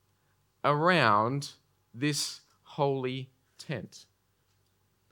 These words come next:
That that's the way that God wanted it. It was called a tent of meeting, that even though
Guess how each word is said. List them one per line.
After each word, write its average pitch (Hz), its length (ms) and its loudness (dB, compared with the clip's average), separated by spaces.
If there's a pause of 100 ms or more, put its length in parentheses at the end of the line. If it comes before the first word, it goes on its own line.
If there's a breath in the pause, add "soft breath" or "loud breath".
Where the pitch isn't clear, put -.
(260)
That 135 220 4
that's 156 320 6
the 175 100 2
way 147 240 6
that 131 240 0
God 139 460 2
wanted 151 440 0
it. 107 140 0
It 139 100 0
was 147 180 -2
called 160 420 4
a - 160 -8
tent 165 340 0
of 139 100 4
meeting, 151 440 2
that 139 160 6
even 190 260 4
though 165 320 8